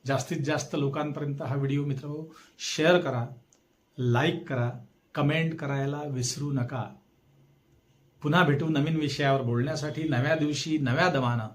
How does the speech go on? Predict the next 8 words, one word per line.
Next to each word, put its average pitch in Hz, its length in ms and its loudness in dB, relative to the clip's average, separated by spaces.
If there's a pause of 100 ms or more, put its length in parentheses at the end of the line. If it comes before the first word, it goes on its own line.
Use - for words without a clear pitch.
(360)
तोपर्यंत 143 460 2
नमस्कार. 131 580 -2 (420)
जय 160 200 4
हिंद, 127 340 2 (380)
जय 143 200 0
भारत, 113 460 -2 (640)
जय 147 400 2
संविधान. 131 600 0